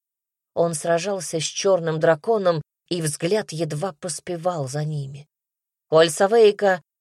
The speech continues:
не было лап, поэтому он наотмашь бил мощным шипованным хвостом и пытался обхватить врага своим телом, словно удавкой.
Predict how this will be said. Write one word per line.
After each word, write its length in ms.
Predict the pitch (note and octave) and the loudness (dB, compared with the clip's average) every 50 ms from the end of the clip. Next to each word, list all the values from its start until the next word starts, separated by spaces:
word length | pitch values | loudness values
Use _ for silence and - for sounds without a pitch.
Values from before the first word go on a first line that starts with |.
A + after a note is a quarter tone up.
| _ _ - | _ _ -8
не 240 | F3+ G#3 B3 A#3+ | -4 0 2 2
было 240 | G#3+ G3+ G3+ G3+ G#3 | 2 2 2 2 0
лап, 360 | G#3 G#3 G#3 F#3+ D3 - - - - - _ _ _ _ _ _ _ | 0 0 -2 -2 -4 -8 -12 -18 -20 -20 _ _ _ _ _ _ _
поэтому 420 | - F#3+ G3 F#3+ - G3 F#3 F#3 | 4 6 6 6 4 0 -2 0
он 240 | F3 - F#3 F3+ F3+ | 0 2 0 0 0
наотмашь 800 | F#3 F#3 - - G#3+ A3 G#3 - E3 D#3+ D#3 D3+ - - - - | -2 -2 0 0 -2 -2 -2 -4 -4 -4 -4 -4 -4 -6 -6 -6
бил 260 | C#3 D#3+ F3+ F3+ E3+ | -6 -4 -4 -4 -4
мощным 640 | E3+ E3+ F#3 G3+ G#3+ G#3 G3 - - - D3+ D#3 D3 C#3 | -4 -2 -2 -2 -2 -2 -4 -8 -8 -8 -6 -6 -6 -6
шипованным 600 | - - E3 D3+ - G#3 G#3 F#3+ F#3 F3 E3+ E3 | -6 -6 -8 -4 -2 -2 0 0 -2 -4 -6 -6
хвостом 680 | D#3 - D#3+ D#3+ D#3 - - - - A3 G#3+ F#3 D3 - _ _ _ _ | -4 0 0 0 0 0 -2 0 2 2 2 2 -2 -8 _ _ _ _
и 80 | - F#3+ | -8 -6
пытался 580 | - - F#3 D3+ - A#3+ A3+ G3 - - - F#3+ | -6 -6 -6 -4 -4 -4 -4 -4 -6 -4 -4 -4
обхватить 640 | D#3+ - - - E3 F3+ D#3 - - - - - | -4 -4 -6 -6 -6 -6 -6 -6 -8 -8 -8 -4
врага 480 | D#3+ E3 F3+ F#3+ F3+ F3 E3+ G#3+ G3+ D#3+ | -2 -2 0 -2 -2 -2 -2 -2 0 0
своим 440 | D3 - - D#3 D3+ C#3+ D3 D3+ D3 | -4 -6 -2 -2 0 0 0 -2 -4
телом, 380 | - - F#3+ E3+ D3 C#3+ C#3+ | -4 -4 -4 -2 -2 -2 -2
словно 380 | C#3 - - D#3 C#3+ C#3+ D3+ D#3 | -4 -4 -2 -2 -2 0 -2 -4
удавкой. 600 | D#3+ D#3+ F3 F3 E3 C#3+ - - - C#3+ C#3 - | -2 -2 -2 -2 -2 -4 -8 -12 -16 -18 -18 -18